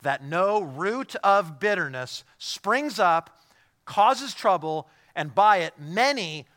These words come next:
become defiled." Now, what is that? He puts it in quotes, this root of bitterness. Well,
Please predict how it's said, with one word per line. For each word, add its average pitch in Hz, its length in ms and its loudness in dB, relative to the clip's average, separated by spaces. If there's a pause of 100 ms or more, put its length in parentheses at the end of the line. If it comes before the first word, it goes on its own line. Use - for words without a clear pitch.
(120)
become 165 640 -2 (160)
defiled." 143 680 -2
Now, 127 160 -8
what 170 600 0
is 151 340 -10
that? 143 280 0 (100)
He - 80 -20 (180)
puts - 200 -8
it 254 40 -6
in 214 80 -8
quotes, - 320 -4
this - 220 -14
root 196 420 -6
of 139 240 -14
bitterness. 160 680 -4 (1700)
Well, 135 380 0